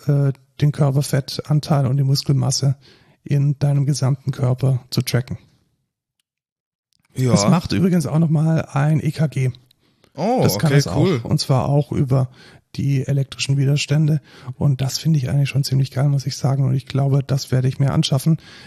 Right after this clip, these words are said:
Speaker 1: Wird vermutlich genauso viel kosten wie <laughs> der Luft, <laughs> wie der Luftsensor von Amazon. Und ich glaube, das ist ein deutlich
Speaker 2: Echt?
Speaker 1: größerer
Speaker 2: Denkst du,
Speaker 1: Mehrwert.
Speaker 2: so, so billig ist das?
Speaker 1: Ja, ich weiß. Vielleicht, vielleicht landet es doch irgendwo
Speaker 2: Ich
Speaker 1: bei
Speaker 2: denke,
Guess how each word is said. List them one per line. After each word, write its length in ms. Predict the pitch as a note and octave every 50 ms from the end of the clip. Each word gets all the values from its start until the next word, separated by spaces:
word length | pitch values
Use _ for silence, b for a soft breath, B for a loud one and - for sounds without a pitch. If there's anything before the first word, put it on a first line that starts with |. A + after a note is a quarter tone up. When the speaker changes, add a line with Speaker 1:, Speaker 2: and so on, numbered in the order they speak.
| B B _
Speaker 1:
Wird 140 | B2 B2 -
vermutlich 380 | - E3+ E3+ F#3 E3 E3 D3
genauso 320 | - D3+ C#3 D3 C3+ - -
viel 120 | - D#3+
kosten 440 | - - C#3+ D3 - - E3+ D#3+ D3+
wie 100 | E3 D3+
<laughs> 220 | C3 - - E2+
der 240 | - - D#3+ D#3+ D#3
Luft, 400 | D#3+ E3 D3 - - - - - - - - F#2+ - - - A#2 E2 - -
<laughs> 580 | - - - - - - - - - C3+ - -
wie 60 | F3+
der 120 | D#3 E3
Luftsensor 580 | E3 F3+ F3+ - C#3+ D3 C#3+ E3+ D#3 F3+ D#3 C#3+
von 100 | D#3 F3+
Amazon. 600 | - D#3+ F3+ E3+ E3 - - D3+ C3 C#3 E3 F3+
Und 280 | - - - D#3 D3+ D#3
ich 120 | D3+ C3+
glaube, 220 | - C#3+ C#3 C#3 B2+
das 160 | - C#3 B2+
ist 120 | C3 C3+ -
ein 100 | C3+ B2+
deutlich 260 | C3 B2+ B2 - -
Speaker 2:
Echt? 100 | A#2 B2+
Speaker 1:
größerer 160 | C3 - -
Speaker 2:
Denkst 200 | C3 C3 B2+ B2
du, 100 | A#2+ C#3 B2+
Speaker 1:
Mehrwert. 140 | A#2+ A2 G#2+
Speaker 2:
so, 500 | A2 C3 D3 F3 G#3+ A#3 A3 G#3+ - _ -
so 400 | A#2 G#2+ G#2+ A#2+ D#3+ G3 B3 B3+
billig 460 | - - - A#3 A#3+ G#3 C3+ - -
ist 200 | F2 G2+ - -
das? 180 | G#2 G2+ - A#2+
Speaker 1:
Ja, 40 | A#2+
ich 100 | A2+ -
weiß. 180 | C#3 C#3 A#2+ - C3+ C3
Vielleicht, 280 | D#3+ D#3 C#3+ D3+ - -
vielleicht 260 | D#3+ F3 E3+ D#3 C#3
landet 220 | C#3+ C#3+ C#3 C3
es 60 | -
doch 140 | - C3+ B2+
irgendwo 420 | - - C3 C3 C#3+ C3+ A#2 B2+ B2+
Speaker 2:
Ich 80 | A#2+
Speaker 1:
bei 180 | - C3+ B2+ B2+
Speaker 2:
denke, 200 | C3 B2 -